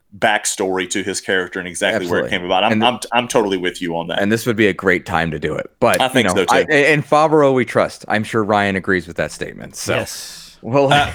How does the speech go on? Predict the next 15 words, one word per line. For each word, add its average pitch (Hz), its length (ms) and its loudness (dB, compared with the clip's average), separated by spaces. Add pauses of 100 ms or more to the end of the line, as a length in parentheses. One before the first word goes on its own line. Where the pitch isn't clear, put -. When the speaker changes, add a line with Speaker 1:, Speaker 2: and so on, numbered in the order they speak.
(360)
Speaker 1:
and, 170 300 2
Speaker 2:
We'll 175 100 6
let 160 100 4
Speaker 1:
and 147 80 0
Speaker 2:
them 139 80 0
Speaker 1:
I 151 140 4
Speaker 2:
do 233 60 4
it. 233 60 2
Speaker 1:
would, 151 220 0 (180)
I 160 140 4
would 135 400 0
hope 170 480 0
that 120 140 0
they 120 120 -2
get, 120 340 -2